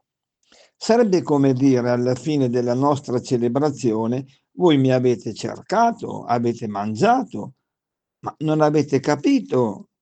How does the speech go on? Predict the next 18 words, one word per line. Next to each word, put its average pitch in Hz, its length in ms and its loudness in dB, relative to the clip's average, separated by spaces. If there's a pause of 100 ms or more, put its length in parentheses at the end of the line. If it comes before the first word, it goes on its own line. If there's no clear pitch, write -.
(140)
che 120 200 -2
quel 135 300 4
riunirci, 127 920 2
quell'ascoltare, 127 1400 0 (180)
quel 131 220 0
mangiare 131 640 2
il 120 180 -2
pane 123 600 -2 (920)
era 208 300 4
un 175 220 0
segno 123 840 0
di 135 180 -4
qualcos'altro." 110 1300 -2
Di 214 160 -2
cosa, 98 640 -4
meglio, 110 600 -2
di 151 180 0
chi? 95 440 -8